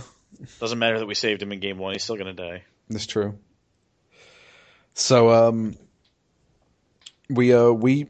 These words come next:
Speaker 2: escape the prison, uh, with both Triss, uh, and, um, Vernon Roach, along with a bunch of, uh, Blue Stripes.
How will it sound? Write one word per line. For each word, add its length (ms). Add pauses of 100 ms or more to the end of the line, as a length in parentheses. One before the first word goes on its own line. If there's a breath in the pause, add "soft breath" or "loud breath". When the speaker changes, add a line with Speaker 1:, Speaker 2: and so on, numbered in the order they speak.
Speaker 2:
escape 420
the 60
prison, 500 (580)
uh, 220
with 400
both 360
Triss, 640 (840)
uh, 460 (100)
and, 400
um, 540 (880)
Vernon 360
Roach, 500 (920)
along 240
with 140
a 40
bunch 280
of, 160
uh, 160
Blue 220
Stripes. 720